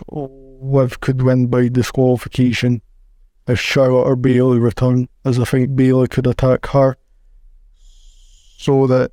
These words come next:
if she wins by disqualification, or Charlotte attacks her so that Ronda wins by disqualification, but I think Ronda walks out champion. Then next up, we have the Usos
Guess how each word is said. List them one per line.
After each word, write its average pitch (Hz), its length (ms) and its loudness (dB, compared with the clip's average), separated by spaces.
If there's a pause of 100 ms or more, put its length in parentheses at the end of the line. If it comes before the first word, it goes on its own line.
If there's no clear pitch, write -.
(140)
if 131 140 -2 (160)
she - 340 0
wins 135 220 2
by 131 180 0
disqualification, 135 960 0 (500)
or 127 360 2 (240)
Charlotte 135 540 -2
attacks 127 240 -2
her 139 120 0
so 143 200 0
that 131 120 2
Ronda 131 400 2
wins 127 220 0
by 131 160 0
disqualification, 131 880 0
but 127 100 -2
I 131 140 2
think 135 280 0
Ronda 127 360 2
walks 127 320 0
out 127 180 0
champion. 120 580 -2 (1300)
Then 139 240 2
next 135 400 -4
up, - 340 -2 (140)
we 135 200 0
have 127 500 -2 (720)
the 156 140 -4
Usos 143 680 -2